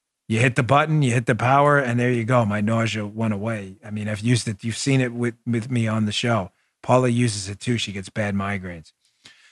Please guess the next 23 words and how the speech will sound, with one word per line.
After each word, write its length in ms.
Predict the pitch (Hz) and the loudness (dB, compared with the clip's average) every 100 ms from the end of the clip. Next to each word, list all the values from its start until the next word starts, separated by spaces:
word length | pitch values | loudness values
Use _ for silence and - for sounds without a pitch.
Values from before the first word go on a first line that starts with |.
| _ - | _ -2
The 80 | 131 | 2
technology 560 | 151 147 160 185 151 | 2 4 4 4 6
was 100 | 160 | 4
developed 320 | 123 156 147 | 4 4 4
over 160 | 147 131 | 4 2
twenty 260 | - 156 143 | 4 4 6
years 300 | 139 139 123 | 6 4 2
ago 280 | 113 104 | 0 0
to 120 | 110 123 | 0 2
relieve 320 | 127 143 127 | 4 6 6
nausea 340 | 131 127 117 | 6 6 2
from 160 | 120 117 | 0 2
patients, 480 | 139 139 - 87 - | 4 4 2 -4 -4
but 140 | 110 | 0
now 260 | 123 131 127 | 4 4 4
the, 300 | 135 117 131 | 0 -4 0
the 140 | 135 | 0
relief 300 | 120 131 147 | 4 4 4
band's 240 | 135 127 107 | 4 4 4
available 380 | 127 127 123 113 | 4 4 4 0
to 60 | |
the 100 | 107 | 0
masses. 480 | 113 117 110 92 | 0 0 -2 -8